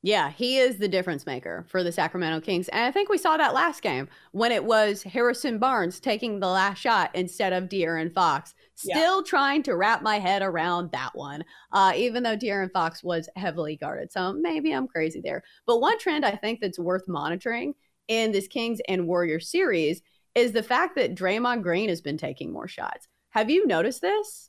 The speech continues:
Speaker 1: Uh, last game, he, um, scored twelve points, which doesn't sound like a lot, but for somebody who, uh, you know, is not really a scoring threat, he shot the ball fourteen times, which is kinda crazy. Do you think we continue to see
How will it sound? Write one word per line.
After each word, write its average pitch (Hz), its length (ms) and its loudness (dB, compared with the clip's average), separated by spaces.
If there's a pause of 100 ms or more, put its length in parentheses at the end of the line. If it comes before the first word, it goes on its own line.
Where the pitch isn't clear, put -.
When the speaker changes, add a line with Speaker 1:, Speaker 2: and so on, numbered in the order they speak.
Speaker 1:
Uh, 196 400 4
last 214 360 0
game, 254 360 0
he, 208 460 0 (340)
um, 180 600 2 (160)
scored 240 320 2
twelve 233 340 2
points, 160 340 -2
which 208 200 -2
doesn't 339 340 2
sound 202 320 -2
like 214 180 0
a 175 40 0
lot, 156 460 2 (280)
but 214 140 6
for 214 160 0
somebody 294 680 0
who, 208 480 2 (260)
uh, 202 280 4
you 233 100 0
know, 208 200 2
is 202 140 -2
not 208 220 2
really 202 240 2
a 170 80 0
scoring 277 420 -2
threat, 151 360 -2 (180)
he 392 120 2
shot 508 280 2
the 415 60 0
ball 311 200 4
fourteen 247 560 -2
times, 180 520 -4
which 220 240 -2
is 233 320 -4
kinda 233 360 0
crazy. 214 380 0
Do 202 140 -6
you 302 160 0
think 427 180 -2
we 302 120 -4
continue 226 460 -4
to 214 80 0
see 202 420 -6